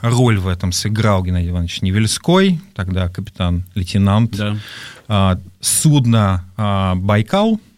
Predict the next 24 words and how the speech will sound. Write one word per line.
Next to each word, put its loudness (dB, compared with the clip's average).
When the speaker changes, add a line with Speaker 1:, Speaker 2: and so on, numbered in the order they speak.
Speaker 1:
Вот, -2
что 0
это 0
было 4
за 0
судно -2
и 2
чем 0
оно 2
необычное 2
было, 0
Speaker 2:
Очень, -6
Speaker 1:
поговорим. 0
Speaker 2:
очень -4
необычное, -6
да. -8
Speaker 1:
Вообще 2
о, 2
о, 0
о 2
необычном 2
времени. 0
И, 2
а, 2